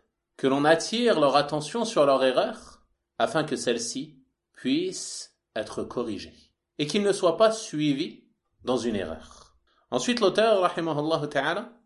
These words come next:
nous a mentionné que les savants acceptaient la vérité lorsque celle-ci leur était présentée, même si celui qui leur présente était petit,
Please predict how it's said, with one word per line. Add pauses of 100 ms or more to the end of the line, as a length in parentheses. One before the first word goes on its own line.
(520)
nous
a
mentionné
que
les
savants (380)
acceptaient
la
vérité (380)
lorsque
celle-ci
leur
était
présentée, (440)
même
si
celui
qui
leur
présente (400)
était
petit,